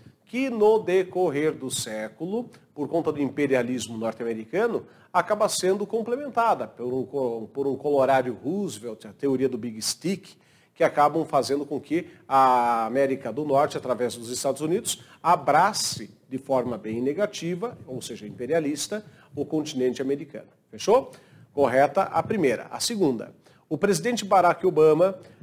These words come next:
defende a reconciliação entre os Estados Unidos e Cuba após o rompimento diplomático ocasionado pela Guerra Hispano-Americana.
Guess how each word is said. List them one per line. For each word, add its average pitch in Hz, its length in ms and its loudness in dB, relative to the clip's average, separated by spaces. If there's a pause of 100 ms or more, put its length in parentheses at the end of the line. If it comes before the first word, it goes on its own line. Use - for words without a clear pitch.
defende 180 480 4
a 165 80 6
reconciliação 190 1000 -2
entre 156 160 -6
os 135 140 -6
Estados 131 340 -2
Unidos 127 380 -6
e 170 40 -8
Cuba 233 460 0 (320)
após 160 380 4
o 160 60 0
rompimento 180 640 -4
diplomático 143 580 -4
ocasionado 139 500 -6
pela 135 200 -4
Guerra 123 240 -4
Hispano-Americana. 156 1040 0